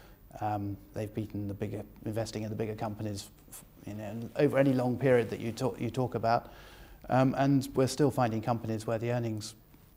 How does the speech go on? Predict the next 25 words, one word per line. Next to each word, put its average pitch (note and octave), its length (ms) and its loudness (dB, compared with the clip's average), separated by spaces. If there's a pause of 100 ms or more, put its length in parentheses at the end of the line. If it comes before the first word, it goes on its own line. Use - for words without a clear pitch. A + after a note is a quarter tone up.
(160)
can A2 180 -2
be G#2+ 100 -2
a A2 60 0
lot A2+ 240 0
more A2 220 -2
than G#2 160 -6
they G#2+ 100 -4
currently A2 460 0
are, A#2 200 2 (520)
um, A2+ 420 -2
and A2+ 240 -2
where A#2 160 0
the A2 160 -2 (300)
management A2 500 -8
are A2 100 -4 (1120)
pretty A2 140 -4
confident A2 540 -4
and G#2 280 -6 (680)
competent C3 680 0
to A#2 100 -2
achieve A2 360 -2
that. A2 280 2 (600)
So, C3 420 4 (160)
yeah, D3 200 2
still B2 280 -2